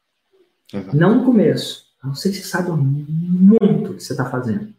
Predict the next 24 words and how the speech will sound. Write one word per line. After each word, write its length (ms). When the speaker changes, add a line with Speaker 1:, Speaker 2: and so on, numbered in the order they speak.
Speaker 2:
Um 260
bom 200
nutricionista. 760
Você 140
entende 540
muito 180
da 120
coisa. 320
E 40
você 160
só 160
entende 380
muito 240
da 100
coisa 220
depois 200
que 60
você 80
masterizou. 640
Então 220
é 40
muito 240
louco 460
isso. 180